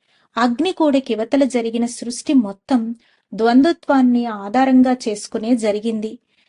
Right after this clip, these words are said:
కానీ మన విశ్వంలో ద్వంద్వత్వపు పునాది మరంత లోతుగా ఉన్నది. ముందుకు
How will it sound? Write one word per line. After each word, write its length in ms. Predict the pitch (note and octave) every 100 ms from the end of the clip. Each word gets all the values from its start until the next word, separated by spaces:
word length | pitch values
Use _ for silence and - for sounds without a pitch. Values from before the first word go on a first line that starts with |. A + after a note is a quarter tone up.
| _
కానీ 360 | - B3+ A#3 C4
మన 320 | D4+ G#3+ G#3+
విశ్వంలో 540 | C#4 C#4+ - E4+ E4 D#4
ద్వంద్వత్వపు 720 | A#3+ A#3+ A#3+ B3+ - A#3+ A#3
పునాది 720 | - G#3+ A3+ B3+ A#3+ G#3+ A3+ _ _ _
మరంత 480 | A3+ G#3+ A3 D#4+ E4
లోతుగా 460 | C4 A#3 A3+ G#3+ B3
ఉన్నది. 460 | B3 G#3+ G#3+ A3+ B3+ _ _ _ _ _
ముందుకు 420 | B3 D4 E4+ G4